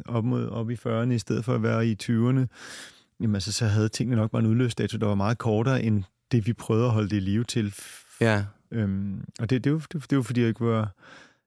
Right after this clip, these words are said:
Speaker 1: stærk nok i at tænke selv, at jeg havde ret til, til noget, der var bedre end det,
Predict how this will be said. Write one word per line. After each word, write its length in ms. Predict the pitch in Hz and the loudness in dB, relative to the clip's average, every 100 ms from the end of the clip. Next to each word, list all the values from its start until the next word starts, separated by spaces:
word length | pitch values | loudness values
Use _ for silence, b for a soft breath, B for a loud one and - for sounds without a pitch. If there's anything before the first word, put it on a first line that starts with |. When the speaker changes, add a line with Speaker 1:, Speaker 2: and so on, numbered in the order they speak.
| - | -14
Speaker 1:
stærk 360 | - 113 107 123 | -2 0 0 0
nok 180 | 123 | -2
i 140 | 107 101 | -2 -6
at 80 | 113 | -8
tænke 480 | - 104 101 110 | -2 0 2 0
selv, 340 | 135 - 123 98 | -2 0 0 0
at 200 | 113 104 | -4 -2
jeg 120 | 107 | 0
havde 160 | 107 101 | 0 0
ret 200 | 104 110 | -2 -4
til, 520 | - 135 123 110 104 95 | -4 -2 0 0 -2 -4
til 160 | - | -2
noget, 180 | 107 104 | 0 0
der 60 | 120 | 0
var 100 | 110 | -2
bedre 440 | - 101 110 147 | -2 0 0 0
end 140 | 139 120 | -2 0
det, 220 | 123 | 0